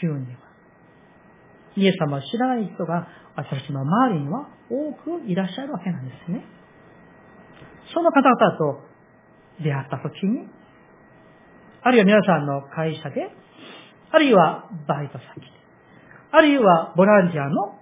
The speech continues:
あのところで、いつも皆さんが行っている美容室とか、散髪屋さんとか、あるいは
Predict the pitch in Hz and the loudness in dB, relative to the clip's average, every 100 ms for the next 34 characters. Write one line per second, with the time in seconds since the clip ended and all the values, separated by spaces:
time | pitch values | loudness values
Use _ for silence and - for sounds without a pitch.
0 | _ - 151 196 339 - - - _ - | _ -4 -2 -2 -4 -14 -20 -20 _ -12
1 | 147 139 - - 277 - - _ _ _ | -10 -10 -14 -6 -6 -6 -20 _ _ _
2 | _ _ _ _ _ _ - _ 277 285 | _ _ _ _ _ _ -20 _ -4 0
3 | 339 294 202 208 185 175 151 143 151 226 | 2 6 6 6 4 2 0 -2 -4 -4
4 | - - 151 135 135 135 - _ _ _ | -8 -6 -6 -4 -6 -8 -12 _ _ _
5 | _ _ _ - 147 156 147 135 - - | _ _ _ -12 -4 -2 -2 -4 -12 -16
6 | 131 127 131 _ _ _ _ _ _ - | -14 -14 -16 _ _ _ _ _ _ -2
7 | 180 160 143 143 151 120 - 135 127 - | 2 2 -2 -8 -8 -10 -10 -12 -12 -14
8 | - - _ _ _ - - - - 185 | -14 -16 _ _ _ -20 -20 -20 -2 4
9 | 185 143 143 135 | 4 4 0 -6